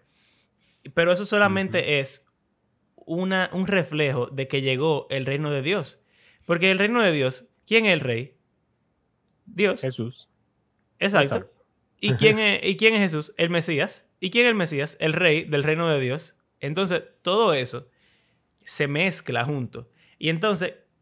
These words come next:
Speaker 1: ¿qué es un reino sin súbditos? ¿Y quiénes son los súbditos? La gente que sigue en el Sermón del Monte.
Speaker 2: Ujú.
Speaker 1: Que son los dictámenes del rey. Entonces, eh,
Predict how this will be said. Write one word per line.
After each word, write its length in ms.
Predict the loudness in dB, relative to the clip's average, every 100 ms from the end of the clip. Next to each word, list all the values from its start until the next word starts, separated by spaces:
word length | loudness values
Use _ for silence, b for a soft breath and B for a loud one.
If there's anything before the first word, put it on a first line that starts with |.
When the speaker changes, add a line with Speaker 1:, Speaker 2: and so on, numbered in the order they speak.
| _ -2
Speaker 1:
¿qué 260 | 2 2
es 120 | 0
un 160 | -2 -2
reino 340 | 0 0 0 -4
sin 180 | -6 -4
súbditos? 720 | -4 -4 -6 -8 -16 -20 _ _ _ _ _ _ _ _ _ _ _
¿Y 160 | -10
quiénes 240 | -2 -2 0
son 100 | -2
los 100 | -2
súbditos? 400 | -2 -4 -8 -12 _ _ -8
La 120 | -6
gente 240 | -4 -4
que 80 | -6
sigue 180 | -4 -2
en 60 | -2
el 80 |
Sermón 280 | -4 -4 -4
del 100 | -4
Monte. 320 | -4 -6 -10 -18 _ _ _ _ _ _ _ _ _ _ _ -14
Speaker 2:
Ujú. 360 | -12 -10 -14 -6
Speaker 1:
Que 140 | -4
son 200 | -2 -2
los 320 | -4 -6 -8
dictámenes 640 | -8 -4 2 2 2 -2 -6
del 120 | -6
rey. 440 | -4 -4 -6 -14 _ _ _ _ _
Entonces, 400 | -6 -2 0 0 b b b b b _ _ _ _ _ _ _ _ _ _
eh, 680 | 2 4 4 2 -2 -6